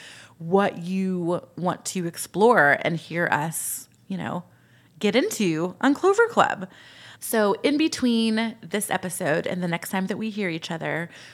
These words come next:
we're gonna go through Christmas and New Year's. I personally am looking forward to spending Christmas in Amsterdam, my favorite city in the world. And I hope if you're listening, you've got something fun planned or just honestly a,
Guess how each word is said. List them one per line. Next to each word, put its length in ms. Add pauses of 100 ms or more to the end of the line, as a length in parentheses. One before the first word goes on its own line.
(140)
we're 100
gonna 160
go 160
through 180
Christmas 680 (100)
and 160
New 80
Year's. 520 (460)
I 160
personally 680
am 340 (240)
looking 440
forward 680
to 140
spending 340
Christmas 420
in 240 (100)
Amsterdam, 800
my 160
favorite 560
city 480
in 260 (140)
the 220 (140)
world. 360 (380)
And 100
I 40
hope 240
if 160
you're 100
listening, 280
you've 120
got 320
something 320
fun 240
planned 320
or 60
just 240
honestly 500
a, 320